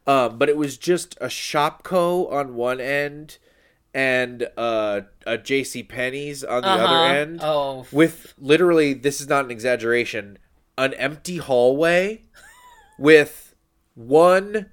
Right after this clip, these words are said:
Speaker 1: sometimes two shops open, and then just, like, twelve empty shop fronts.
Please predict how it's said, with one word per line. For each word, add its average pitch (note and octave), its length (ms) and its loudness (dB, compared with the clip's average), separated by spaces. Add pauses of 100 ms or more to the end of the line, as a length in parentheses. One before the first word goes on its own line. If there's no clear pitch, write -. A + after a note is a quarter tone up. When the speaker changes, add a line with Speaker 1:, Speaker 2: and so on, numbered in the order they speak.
(140)
Speaker 1:
sometimes F3 920 -2
two D3 680 -4
shops C3 600 0
open, G#2 540 -2
and C3 220 -4
then C#3 180 -2
just, C3+ 240 -8
like, A#2+ 240 -2
twelve B2+ 540 2
empty A2 380 -8
shop - 420 -8
fronts. - 580 -12